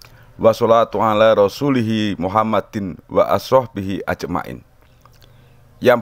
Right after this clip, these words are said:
punika caritaniro Syekh Al-Bari. Tatkalaniro apitutur dhateng mitraniro kabeh.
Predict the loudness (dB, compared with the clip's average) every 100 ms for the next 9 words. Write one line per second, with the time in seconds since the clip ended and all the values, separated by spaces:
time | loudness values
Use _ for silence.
0 | -2 -6 -2 2 2 2 0 2 0 0
1 | 0 0 0 -2 -2 0 0 -4 _ 0
2 | 2 2 -2 -4 -4 -6 -14 _ _ _
3 | _ _ _ _ _ _ _ _ _ _
4 | _ _ -2 -2 _ 2 4 4 4 4
5 | 2 0 _ _ _ -2 -2 -6 -8 -4
6 | -2 -2 0 2 2 0 -6 -6 -8 0
7 | 0 0 2 2 2 -4 -6 -10 -14